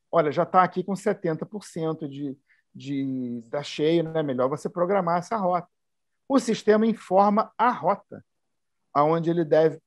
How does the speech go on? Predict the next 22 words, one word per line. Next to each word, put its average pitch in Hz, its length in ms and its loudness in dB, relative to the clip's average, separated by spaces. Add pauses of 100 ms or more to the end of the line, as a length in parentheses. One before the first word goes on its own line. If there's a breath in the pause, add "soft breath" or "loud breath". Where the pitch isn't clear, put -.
(140)
passar 160 640 4
pra 156 140 -4
poder 151 320 -6
ter 160 160 -4
o 160 80 0
menor 147 420 0 (240 soft breath)
consumo 160 480 -6
de 147 340 -4 (240)
tempo, 160 500 0
o 151 40 -8
menor 147 260 0
consumo 147 460 -10
de 135 100 -12
combustível. 160 680 -10 (340 soft breath)
Quer 175 80 -4
dizer, 165 160 -6
o 269 240 6
próprio 269 460 4
sistema 190 460 -4
é - 20 0
um 185 60 -2
facilitador 180 1000 -2